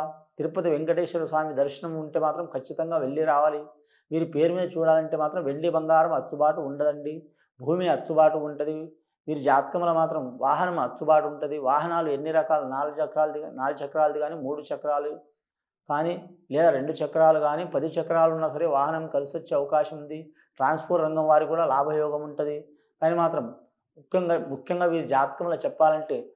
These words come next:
పరిశుద్ధ కార్మికులకు, మున్సిపాలిటీ రంగం ఆఫీసర్లు కూడా కలిసి వచ్చే అవకాశం ఉంటది.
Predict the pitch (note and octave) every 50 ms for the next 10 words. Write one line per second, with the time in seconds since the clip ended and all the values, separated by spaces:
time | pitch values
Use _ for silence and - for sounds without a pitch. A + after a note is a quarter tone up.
0 | _ _ _ - C#3+ D#3+ D3 E3 F3+ D#3+ F#3 F3 - C#3 C#3 C#3 D3+ D#3+ D#3+ D#3
1 | E3 E3 E3 D#3+ C#3+ D3+ D3 D3 C3 B2+ D3 D#3+ D#3 - - F3 E3 D#3+ E3 D#3+
2 | E3 E3 D#3 D3 C#3 C#3+ C#3+ D3+ E3 D#3+ - F3+ D#3+ D#3 D#3 D3 D#3+ E3 E3+ D#3+
3 | - - C#3+ C#3+ C#3+ - E3 D#3 - E3+ D3 C#3 C#3+ C#3+ D3+ D3+ D3+ - E3 D#3
4 | D#3 D3+ - D3+ D3+ D#3